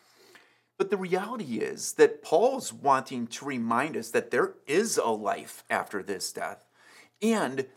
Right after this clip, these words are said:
that we need to be thinking about it. Don't be indifferent about it, but instead be focused on what Jesus has done for you. And that's why he says, "I want to remind you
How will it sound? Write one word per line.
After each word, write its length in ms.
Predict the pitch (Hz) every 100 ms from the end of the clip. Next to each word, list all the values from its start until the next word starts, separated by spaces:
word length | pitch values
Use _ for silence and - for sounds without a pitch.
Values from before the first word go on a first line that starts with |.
| _
that 200 | 151 151
we 160 | 151 185
need 180 | 180
to 60 | 147
be 180 | 147 135
thinking 400 | - 135 131 120
about 240 | 107 101
it. 120 | -
Don't 240 | - 165 220
be 200 | 240 -
indifferent 680 | 147 120 104 104 - 135 101
about 300 | 95 85 -
it, 180 | - _ _ _ _ _ _ _
but 120 | 135
instead 320 | 139 - 127
be 120 | 120
focused 560 | 117 - 127 127 113 - 117
on 140 | 110
what 160 | 110 107
Jesus 420 | 113 98 101 -
has 220 | 104 92
done 340 | 104 95 95 -
for 380 | _ - 107 92
you. 160 | 90 87
And 100 | 113
that's 200 | 196 202
why 100 | 139
he 140 | 131
says, 240 | 120 143 123
"I 60 |
want 260 | 113 117 -
to 100 | 120
remind 500 | 120 110 117 135 143
you 240 | 101 98